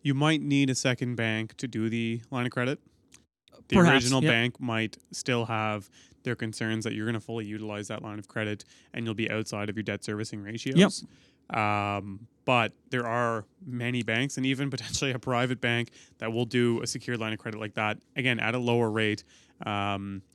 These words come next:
Speaker 1: than today's current market. E-, and maybe not, but even still, it gives you that opportunity that if you find an amazing deal, you have access to that capital, or if you're in need of that capital.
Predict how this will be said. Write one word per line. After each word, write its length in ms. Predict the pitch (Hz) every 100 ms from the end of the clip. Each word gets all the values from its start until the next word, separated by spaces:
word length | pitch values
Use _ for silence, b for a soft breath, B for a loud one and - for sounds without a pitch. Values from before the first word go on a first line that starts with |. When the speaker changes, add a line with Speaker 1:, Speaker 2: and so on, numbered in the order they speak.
| _
Speaker 1:
than 180 | 123 113
today's 340 | - 113 110 -
current 240 | 117 113
market. 300 | 113 120 151
E-, 260 | 143 160 139
and 100 | 156
maybe 220 | 175 175
not, 320 | 143 151 175
but 120 | 131
even 240 | 131 139 139
still, 320 | - 131 117 b b
it 100 | 117
gives 160 | 127 127
you 80 | 123
that 120 | 120
opportunity 400 | 113 120 - 117
that 120 | 107 -
if 220 | 127 -
you 100 | 135
find 280 | - 120 113
an 60 |
amazing 360 | 110 110 107 110
deal, 200 | 110 107
you 120 | 107
have 180 | 110 107
access 400 | 117 107 - 117
to 120 | -
that 140 | 107 104
capital, 460 | 101 107 135 143 135
or 160 | 131 110
if 100 | 117
you're 160 | 117
in 140 | 107 101
need 220 | 104 113
of 80 | 104
that 200 | 110 -
capital. 480 | 113 117 139 175